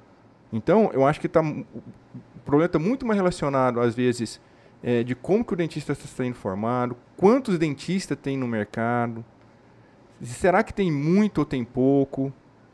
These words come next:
Então, são problemas que estão muito a mais além do que a gente precisa de, de, de paciente, paciente, paciente, paciente todo dia.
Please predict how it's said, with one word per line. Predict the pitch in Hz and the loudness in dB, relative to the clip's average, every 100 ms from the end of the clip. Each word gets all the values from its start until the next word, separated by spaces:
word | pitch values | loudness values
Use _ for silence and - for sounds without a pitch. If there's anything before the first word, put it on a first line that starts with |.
| _ _ - _ - _ - - | _ _ -20 _ -20 _ -10 -6
Então, | 131 190 247 240 110 117 - _ _ - _ _ _ - _ _ _ _ _ _ _ _ - | 0 4 6 6 2 -4 -18 _ _ -20 _ _ _ -20 _ _ _ _ _ _ _ _ -20
são | - - 196 | -2 4 4
problemas | - - 180 151 185 254 226 185 | 4 6 8 8 4 4 2 0
que | - 170 175 - _ _ _ _ _ | -4 -12 -14 -20 _ _ _ _ _
estão | _ - | _ 2
muito | 190 220 320 320 | 6 8 6 6
a | 262 | 4
mais | 196 185 196 | 4 4 4
além | 190 143 170 247 269 | 4 6 4 2 0
do | 233 | -2
que | - 233 | 0 4
a | 220 - - - | 4 2 -6 -6
gente | 208 220 220 | -4 -6 -8
precisa | - 262 - - 233 277 | -4 0 0 2 0 0
de, | 254 285 294 | 2 2 2
de, | 285 262 | 0 -2
de | 294 | 2
paciente, | 277 - 339 233 247 | 2 2 2 0 0
paciente, | - 240 - 220 - | 0 0 0 -4 -2
paciente, | 262 - 233 | -2 0 -2
paciente | - 226 233 | -2 -4 -4
todo | - 285 269 | -2 -2 -2
dia. | 190 - - | -2 0 -2